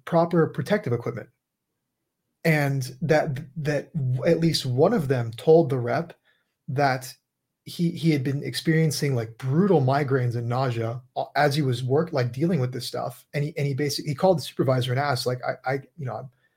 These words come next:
I can't see straight. I'm, I'm sick to my stomach." And the supervisor got, got back to him by saying, "I'll get back to you," and they never did. And according to this letter,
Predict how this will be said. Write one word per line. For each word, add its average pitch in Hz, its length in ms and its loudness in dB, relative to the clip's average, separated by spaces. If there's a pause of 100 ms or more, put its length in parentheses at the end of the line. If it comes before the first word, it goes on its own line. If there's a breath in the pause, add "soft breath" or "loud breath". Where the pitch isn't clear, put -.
(260)
I - 20 -6
can't - 260 -10
see 180 180 0
straight. 151 420 2
I'm, 113 120 -12
I'm 117 280 -8
sick - 240 -4
to 139 60 -4
my 120 100 -2
stomach." 147 520 0 (800 soft breath)
And 147 180 4
the 135 60 2
supervisor 156 480 6
got, 131 320 0 (240)
got 135 160 2
back 156 240 2
to 156 100 2
him 127 80 4
by 120 140 2
saying, 120 480 0 (160)
"I'll 139 80 0
get 123 140 -2
back 151 240 0
to - 80 -12
you," 123 200 -10 (140)
and 143 100 0
they 131 60 0
never 120 180 0
did. - 240 -6 (1040)
And 151 180 2
according 190 440 4
to 156 80 0
this 135 200 0
letter, 151 480 2